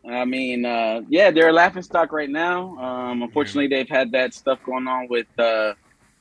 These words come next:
Speaker 1: with Watson and, you know, the whole J J and, uh,
Speaker 2: Right.
Speaker 1: blowing up that whole team. It's, uh,
Speaker 2: Yeah.
Speaker 1: sad to see that that franchise has collapsed the way it has. But,
Speaker 2: Right.
Speaker 1: I mean, we'll, we gotta take advantage of our,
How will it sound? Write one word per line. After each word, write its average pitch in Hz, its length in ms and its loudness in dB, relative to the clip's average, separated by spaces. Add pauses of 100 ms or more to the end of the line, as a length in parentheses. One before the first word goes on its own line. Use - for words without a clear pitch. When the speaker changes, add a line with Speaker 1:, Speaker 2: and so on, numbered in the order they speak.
(220)
Speaker 1:
with 113 200 -4
Watson 139 720 2
and, 107 360 -4
you 123 100 0
know, 98 260 0 (240)
the 110 100 -2
whole 117 240 2
J 120 260 2
J 117 480 2 (200)
and, 95 420 -6
uh, 92 380 0
Speaker 2:
Right. 113 240 -4 (640)
Speaker 1:
blowing 117 360 2
up 113 140 0
that 120 180 6
whole 101 180 0
team. 98 500 -6
It's, 110 220 -4
uh, 110 60 4
Speaker 2:
Yeah. 104 160 6
Speaker 1:
sad 107 300 4
to 101 60 -8
see 113 200 -4
that 104 120 2
that 107 200 0
franchise 101 480 -2
has 98 200 -8
collapsed 101 500 -2
the 98 60 -6
way 98 200 0
it 90 140 -4
has. 98 480 0
But, 87 200 -8
Speaker 2:
Right. 107 320 -10 (480)
Speaker 1:
I 110 60 -2
mean, 110 280 -2 (160)
we'll, 127 360 2
we 123 100 0
gotta 131 200 6
take 135 200 2
advantage 123 400 0
of 117 140 0
our, 123 400 2